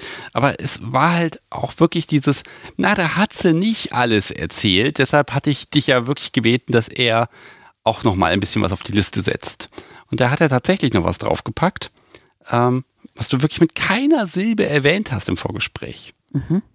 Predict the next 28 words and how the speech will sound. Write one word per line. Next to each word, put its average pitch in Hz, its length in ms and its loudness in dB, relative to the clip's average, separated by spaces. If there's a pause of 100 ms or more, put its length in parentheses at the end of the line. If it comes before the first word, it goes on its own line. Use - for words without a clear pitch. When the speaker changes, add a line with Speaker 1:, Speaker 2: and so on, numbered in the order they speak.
(400)
Speaker 1:
Orgasmus. - 720 -2 (460)
Speaker 2:
<laughs> - 60 -6 (1600)
Speaker 1:
So, 117 260 4 (300)
und 120 180 0
zwar, 147 340 2 (220)
ähm, 139 420 0 (1300)
ähm, 113 380 2 (100)
hat 131 160 0
er 123 140 0
geschrieben, 135 420 2
ich, - 200 -6
ich 113 120 -6
fasse 127 220 0
das 107 100 2
jetzt 113 160 2
zusammen, 110 240 2
ich 113 120 -2
möchte 110 280 0
es 98 80 -2
jetzt - 40 -4
nicht - 160 0
wörtlich, 113 360 0
äh, 104 420 2
vorlesen, 110 440 0 (360)
äh, 101 160 0 (100)
mentaler 113 600 0
Orgasmus. - 720 -2 (400)
Speaker 2:
Ah. 170 480 0